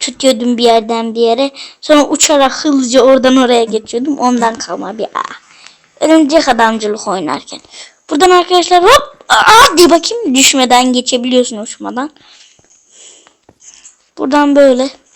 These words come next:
Arkadaşlar burası da gizli bir sınak diyebilirim aslında.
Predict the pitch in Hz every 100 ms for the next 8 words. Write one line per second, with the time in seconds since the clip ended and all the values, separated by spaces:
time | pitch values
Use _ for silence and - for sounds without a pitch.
0 | _ _ _ _ _ _ _ - 254 247
1 | - 233 233 294 320 392 440 - 381 294
2 | 311 311 330 349 349 _ _ _ - -
3 | 311 320 330 - 311 302 302 302 226 -
4 | - 240 277